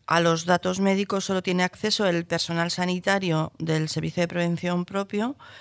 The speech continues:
o ajeno, con el que tenemos contratada la vigilancia de la salud, que es una empresa externa.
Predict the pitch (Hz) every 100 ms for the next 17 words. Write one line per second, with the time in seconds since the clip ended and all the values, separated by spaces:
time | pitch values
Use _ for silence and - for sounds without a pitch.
0 | - - - - _ - 190 185 180 180
1 | 170 240 233 165 - 160 156 165 165 175
2 | 185 - 185 180 185 190 190 175 165 165
3 | 175 185 180 175 175 165 165 160 - -
4 | _ _ - - 156 165 160 156 156 160
5 | - 151 147 147